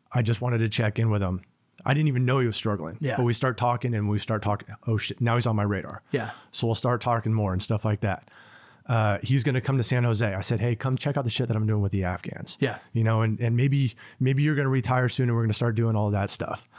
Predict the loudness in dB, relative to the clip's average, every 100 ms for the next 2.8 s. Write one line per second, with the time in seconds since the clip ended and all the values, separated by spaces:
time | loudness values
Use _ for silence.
0 | -20 -20 -20 -20 -20 _ _ _ _ _
1 | _ _ _ _ _ -2 2 2 4 2
2 | 2 -2 _ _ _ _ -8 -8